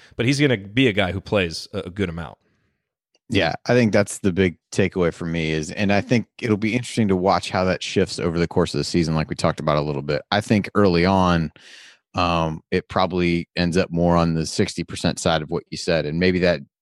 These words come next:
Speaker 2: diminishes a little bit as other guys get more comfortable and, uh,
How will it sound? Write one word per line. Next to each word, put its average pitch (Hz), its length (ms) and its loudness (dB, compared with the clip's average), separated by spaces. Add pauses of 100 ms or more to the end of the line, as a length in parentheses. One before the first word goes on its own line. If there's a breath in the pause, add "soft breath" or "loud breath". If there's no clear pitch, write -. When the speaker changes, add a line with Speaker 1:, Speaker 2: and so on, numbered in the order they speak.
Speaker 2:
diminishes 87 480 0
a 80 60 -2
little 90 180 2
bit 82 160 2
as 80 100 0
other 85 140 2
guys 80 200 -2
get - 160 -4
more 82 120 -6
comfortable 107 560 0
and, 85 120 0 (500 loud breath)
uh, 90 220 -4